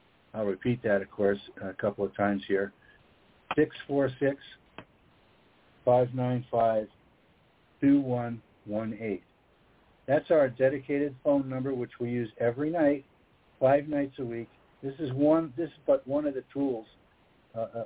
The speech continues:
uh, uh, that nasca provides to help with recovery. It's a radio show, as you can tell. It's a talk radio show. And it's no, it's the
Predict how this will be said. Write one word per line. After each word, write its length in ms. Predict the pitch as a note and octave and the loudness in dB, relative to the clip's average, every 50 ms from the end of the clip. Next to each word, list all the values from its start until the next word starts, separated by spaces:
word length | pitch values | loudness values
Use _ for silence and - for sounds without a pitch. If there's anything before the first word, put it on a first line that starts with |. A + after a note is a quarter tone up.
| - _ | -8 _
uh, 40 | - | -4
uh, 160 | A2 G#2+ A2 | -4 -4 -2
that 280 | G#2+ A#2+ - - - A#2 | 0 0 0 0 0 -2
nasca 600 | A#2+ A#2+ A#2+ A#2+ B2 - - A#2+ A2+ A2+ A2+ A2+ - _ _ _ _ _ _ _ - | -4 -4 -4 -4 -6 -2 0 2 2 2 2 -2 -6 _ _ _ _ _ _ _ -6
provides 560 | A2 G#2 G#2 A#2 B2+ B2+ B2+ B2 A2+ G#2+ G#2 - _ _ _ _ _ _ | -6 -2 2 4 4 6 6 4 2 0 -4 -10 _ _ _ _ _ _
to 60 | A2 | -4
help 260 | G#2 B2 B2 A#2+ A2+ - - | 2 4 4 4 2 0 -6
with 220 | A2 A2 A2 G#2 G2+ G#2 | -6 -6 -6 -6 -6 -10
recovery. 640 | G#2 G2 - - C3+ C3 B2 A2+ G2 F#2 G2 G2+ | -12 -4 0 2 2 4 2 0 -4 -4 -4 -6
It's 160 | G#2 G2+ - - | -6 -6 -6 -4
a 220 | G#2 G#2 G2+ F#2 - _ _ _ _ _ _ _ G2+ | -2 -2 -2 -4 -6 _ _ _ _ _ _ _ 0
radio 440 | A2+ A#2 A#2+ A#2+ A#2 A#2 A#2 A2+ G#2 - - | 2 4 4 4 4 4 2 2 2 0 0
show, 260 | A#2+ A2+ B2+ C#3 C#3+ | 2 2 4 2 2
as 120 | B2+ - | 0 -2
you 80 | A2 G#2+ | -6 -10
can 200 | - - G2+ G2+ | -10 -8 -8 -4
tell. 320 | - A2+ A2+ A#2 C3 B2+ B2+ - | 0 2 2 2 2 0 -2 -4
It's 140 | G2+ G2 | -8 -8
a 100 | - - | -4 2
talk 240 | A#2 A#2 A#2+ A#2 - | 2 2 2 2 -2
radio 380 | A#2 A2+ A#2 A2+ A2 G#2+ G#2 G2+ - - | -4 -4 -2 -2 -2 -4 -4 -6 -6 -2
show. 300 | A2+ G#2 G#2 A#2+ B2 B2+ - _ _ _ _ _ _ _ _ _ _ _ _ _ _ - | 0 0 0 0 -2 -8 -14 _ _ _ _ _ _ _ _ _ _ _ _ _ _ -2
And 280 | B2+ B2+ B2 B2 B2 | 0 0 2 2 2
it's 140 | B2 A#2+ A#2+ - _ | 0 0 -2 -6 _
no, 160 | - B2+ B2 B2+ | -4 -4 -2 -2
it's 160 | - B2 B2+ - - - | -6 -8 -8 -8 -8 -8
the 100 | A#2+ | -8